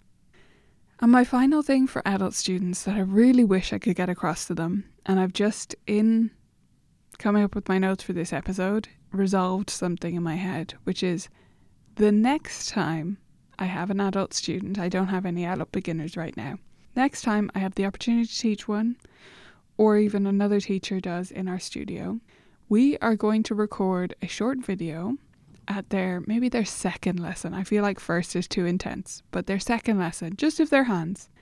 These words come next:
And we're gonna store that. And we're gonna do that maybe at the start of each month. We won't tell them we're doing it specifically at the start of each month, but we'll just say, "Oh, hey,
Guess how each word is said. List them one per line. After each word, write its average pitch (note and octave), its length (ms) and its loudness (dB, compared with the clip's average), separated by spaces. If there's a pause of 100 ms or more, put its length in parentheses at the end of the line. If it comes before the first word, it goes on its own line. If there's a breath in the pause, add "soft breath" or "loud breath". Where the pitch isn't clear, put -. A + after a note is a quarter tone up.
(120 soft breath)
And - 60 -8
we're G3+ 100 2
gonna G3+ 180 4
store F3 280 -2
that. D#3+ 220 -8 (480)
And C4+ 120 4
we're B3 100 4
gonna B3 240 6
do A#3 200 6
that G#3 260 4 (680 soft breath)
maybe D4+ 280 8
at A#3 100 2
the G#3+ 100 -2
start G3 420 2
of G#3 120 0
each G3 300 -4
month. G#3+ 380 -4
We G#3+ 120 4
won't B3 180 -2
tell G#3+ 280 -2
them G3 340 0 (600 soft breath)
we're G#3 100 -2
doing F3 340 0
it E3+ 160 -2 (260)
specifically - 580 -4
at - 100 -8
the F#3+ 100 -4
start F3 260 0
of E3 120 0
each E3+ 180 -2
month, F3+ 240 -2
but - 80 -8
we'll F#3+ 100 -4
just - 180 -10
say, C4 200 0
"Oh, F4+ 240 -2
hey, D4 340 -2